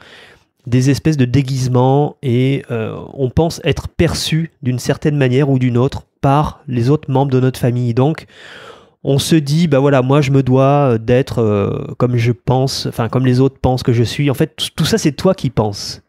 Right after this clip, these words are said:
<laughs> Tu vois ce que je veux dire ? C'est, c'est un truc un petit peu tordu, c'est-à-dire que on a toujours l'impression que les autres pensent quelque chose de nous, alors que c'est nous qui construisons cette pensée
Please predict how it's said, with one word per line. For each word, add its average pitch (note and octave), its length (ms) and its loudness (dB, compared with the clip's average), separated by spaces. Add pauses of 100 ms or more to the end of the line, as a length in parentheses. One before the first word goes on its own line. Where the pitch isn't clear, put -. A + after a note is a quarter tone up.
<laughs> - 180 -4
Tu - 140 -2
vois G3+ 120 0
ce - 60 -4
que - 80 0
je C#3+ 60 4
veux C#3 60 0
dire ? D#3+ 160 0
C'est, C#3+ 200 -2 (560)
c'est - 200 0
un E3 80 2
truc - 200 -2
un D3+ 80 0
petit D#3+ 140 -2
peu F#3+ 140 0
tordu, D#3 440 0
c'est-à-dire B2+ 380 -2
que B2 160 -2 (400)
on C#3 80 0
a D3+ 60 2
toujours G#3+ 260 2
l'impression F3 540 0
que C#3 100 -2
les B2 160 2
autres F3 200 0
pensent D#3 180 -2
quelque C3 160 -4
chose D#3 200 0
de B2 120 2
nous, D#3+ 240 2
alors B2+ 180 0
que C#3 80 0
c'est C3+ 180 0
nous E3+ 140 2
qui D3+ 140 -4
construisons F3+ 680 0
cette - 280 -4
pensée D3+ 560 -2